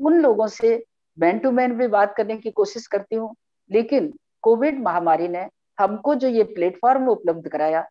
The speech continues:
वाकई में ये बहुत सराहनीय प्लेटफॉर्म है। इसके माध्यम से हम ना चाह-, जाना चाहते हैं या बीमारी से डर कर बचना चाहते हैं, तो हम कम से कम संवाद तो कर ही लेते हैं,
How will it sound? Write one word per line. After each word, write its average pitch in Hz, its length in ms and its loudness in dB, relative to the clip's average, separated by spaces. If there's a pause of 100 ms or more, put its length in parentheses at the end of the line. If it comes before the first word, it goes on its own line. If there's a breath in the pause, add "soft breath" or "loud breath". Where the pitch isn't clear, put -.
(140)
वाकई 185 280 0
में 196 140 -4
ये 170 60 -2
बहुत 156 320 -6
सराहनीय 143 420 -4
प्लेटफॉर्म 151 680 -6
है। 156 140 -12 (460)
इसके 226 280 -2
माध्यम 185 420 0
से 208 300 -2 (400)
हम 240 140 2
ना 226 260 4
चाह-, 254 480 2
जाना 208 340 2
चाहते 170 400 -2
हैं 170 300 -8
या 202 120 2
बीमारी 190 480 2
से 240 160 -2
डर 185 220 2
कर 254 180 0
बचना 214 400 0
चाहते 170 340 0
हैं, 160 140 -4 (400)
तो 240 60 0
हम 240 220 -2
कम 226 180 -4
से - 120 -16
कम 247 120 -4
संवाद 170 500 2
तो 226 60 0
कर 208 200 -2
ही 247 80 -4
लेते 185 300 -6
हैं, 180 60 -16